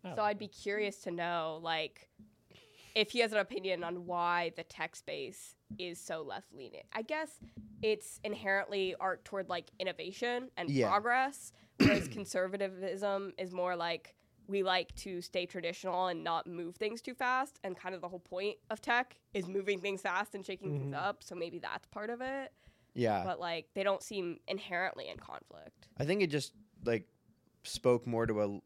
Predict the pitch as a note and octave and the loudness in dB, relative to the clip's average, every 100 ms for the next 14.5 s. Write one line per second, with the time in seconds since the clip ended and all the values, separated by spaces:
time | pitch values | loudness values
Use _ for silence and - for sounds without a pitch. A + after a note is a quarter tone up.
0 | - A#2 G#2 A2 A2 G#2+ G#2+ G2 F#2 F#2+ | -8 -6 0 0 2 0 0 -2 -4 -4
1 | G2 F#2 G2+ - - - A2 G#2 G#2 G#2 | -6 -8 -10 -16 -16 -6 0 2 2 2
2 | G2+ F2+ - F2+ - - - - - - | 0 -8 -6 -6 -6 -16 -16 -12 -12 -8
3 | C#3+ B2 A#2 G#2+ - - D3 F3 G3+ D#3 | -4 -4 -6 -10 -10 2 4 6 4 4
4 | C#3 A2+ A#2 A#2 A2+ G#2+ - A#2 A2+ G2 | 4 4 0 2 0 2 4 6 4 2
5 | G#2+ G2+ G#2 F#2+ F#2+ F#2 F#2+ F#2 F#2 - | 0 2 2 2 0 -2 -2 -2 -2 2
6 | A#2 G2+ A#2 G#2 G#2 - G2 G2+ G2 F#2+ | 2 2 0 2 2 0 -4 -2 -2 -4
7 | F#2 - G2 F#2 F2+ - - - - F#3 | -6 -8 -8 -6 -8 -10 -12 -16 -2 4
8 | F#3 - G#3+ F3 D3 C#3+ D3 D3 B2+ - | 4 2 2 4 4 2 2 2 0 -4
9 | A#2 A#2+ A#2 G#2 G2 A2 A2+ - D3+ B2+ | -6 -6 -6 -8 -8 -8 -8 -4 -2 -2
10 | A#2+ A2 A2+ A2+ A2 - A#2 - A2 G2+ | -4 -6 -4 -4 -6 -8 -10 -8 -12 -12
11 | G2+ G#2 G2+ - A2+ A#2+ A2 G#2+ G#2 G#2 | -10 -10 -10 -10 -8 -6 -6 -8 -8 -8
12 | G2+ F#2+ G#2+ A2+ F#2+ F#2 G2 G#2+ G#2+ G#2+ | -10 -10 -10 -10 -10 -14 -12 -12 -10 -12
13 | G#2+ G#2+ G#2 A#2 A2+ F2 F#2+ B2+ A2+ A2 | -12 -12 -8 -6 -6 -6 -4 -4 -4 -8
14 | A2+ A2 - B2+ | -10 -10 -8 -8